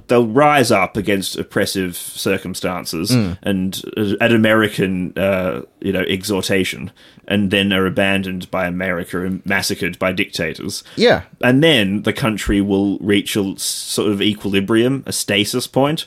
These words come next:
Speaker 1: and
Speaker 2: Yeah.
Speaker 1: America goes, "Right, now it's time. Go, go, go, go, go."
Speaker 2: Yeah,
Speaker 1: Bomb
Speaker 2: yeah.
Speaker 1: the shit out of it. It's
Speaker 2: Yeah,
Speaker 1: very
Speaker 2: it's
Speaker 1: weird.
Speaker 2: fucking grotesque, and they get the they get the rawest deal as, like,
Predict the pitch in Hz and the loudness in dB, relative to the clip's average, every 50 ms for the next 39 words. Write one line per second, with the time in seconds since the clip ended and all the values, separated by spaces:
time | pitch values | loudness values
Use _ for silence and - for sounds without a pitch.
0 | - - - - 120 135 123 104 110 117 110 - - - 156 113 113 117 110 107 | -14 -18 -8 -2 0 2 4 4 4 4 2 2 2 2 2 4 4 4 4 4
1 | 131 175 214 226 220 165 - - - - - - 202 165 147 - - 202 180 165 | 4 4 6 6 4 4 2 0 0 0 2 2 2 2 2 2 4 4 4 4
2 | 135 107 98 - - 185 190 180 208 175 180 185 190 170 - 165 170 151 165 165 | 4 2 0 2 4 4 6 6 6 6 6 4 4 4 4 2 2 4 4 4
3 | 147 113 104 - - 95 117 120 113 101 90 90 90 - _ - - 151 151 160 | 4 4 2 -2 -4 0 2 4 4 4 2 0 -4 -10 _ -2 2 4 4 6
4 | 160 165 165 147 139 127 - - - 156 - - 147 123 113 107 95 90 90 87 | 4 4 4 4 4 4 4 4 4 4 4 4 4 4 4 2 0 -2 -6 -8
5 | - _ _ _ _ - _ - 120 107 101 95 180 - - 120 110 117 117 110 | -10 _ _ _ _ -20 _ -4 0 0 2 2 2 2 4 4 4 4 4 4
6 | 101 95 92 - - - 143 143 - 139 123 110 98 98 98 95 - - - 95 | 4 2 -2 -4 -4 -2 -2 -2 0 -2 -2 0 0 0 0 0 -2 -2 -4 -4
7 | 92 90 - - - - - 98 101 98 98 98 101 - - - - 117 135 135 | -2 -2 -4 -8 -10 -12 -10 -6 -4 -4 -2 -4 -4 -6 -8 -4 -2 0 2 2
8 | 160 160 156 - 110 98 - - _ - - - - - 110 104 - - - - | 2 0 0 0 -4 -4 -6 -10 _ -20 -20 -20 -16 -14 -14 -14 -14 -16 -20 -20
9 | - _ _ _ _ _ _ _ _ _ _ _ _ _ - 107 117 123 127 131 | -20 _ _ _ _ _ _ _ _ _ _ _ _ _ -6 -2 0 0 0 2
10 | 147 123 107 92 - 101 104 104 101 98 95 90 87 - - - - - 95 95 | 0 0 0 -2 -2 0 2 2 2 2 0 0 -4 -6 -10 -12 -10 -6 -6 -4
11 | 90 80 80 80 87 104 - - 95 95 90 90 101 90 87 85 - - - - | -4 -4 -6 -8 -10 -10 -8 -6 -6 -4 -2 -2 -2 -2 -2 -4 -6 -10 -16 -20